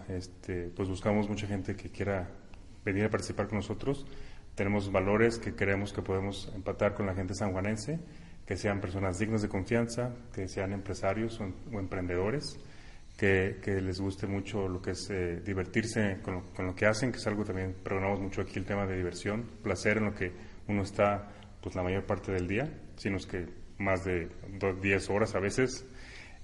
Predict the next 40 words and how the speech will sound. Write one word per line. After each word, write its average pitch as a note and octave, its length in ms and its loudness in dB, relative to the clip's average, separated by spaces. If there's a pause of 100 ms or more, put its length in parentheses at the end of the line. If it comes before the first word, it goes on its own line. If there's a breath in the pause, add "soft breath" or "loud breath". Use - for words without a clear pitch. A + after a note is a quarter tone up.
trabajo G#2+ 280 10
en G#2+ 60 10
equipo D#3 760 4
y G2+ 240 0
que G2+ 100 0
sean, G2 480 4
este, F2 600 -4
personas, G2+ 720 0 (760 loud breath)
eh, F#2 360 2
que - 80 -4
les, F#2 320 -2
también G#2+ 400 6
en G2 220 0
esa G2 160 -2
parte G#2+ 260 2
del G2 140 2
placer G#2+ 500 4
y A2 140 0
de F#2 100 0
la F2+ 80 0
diversión, F#2+ 600 2
que - 100 -2
tengan G#2 220 4
un G#2+ 80 6
equilibrio. F#2 580 0
Nos F2+ 160 -4
gusta F#2+ 340 -2
que F#2 120 -4
la F2+ 80 -2
gente F#2 260 -4
aquí, G#2 340 -4 (400 loud breath)
pues, G2+ 140 -6
también F#2+ 220 -2
tenga G2 200 -2
tiempo F#2+ 240 -2
para F2+ 180 0
la F2 80 0
familia, G#2+ 580 0
porque F#2 400 -6 (140)
empleados G2+ 680 2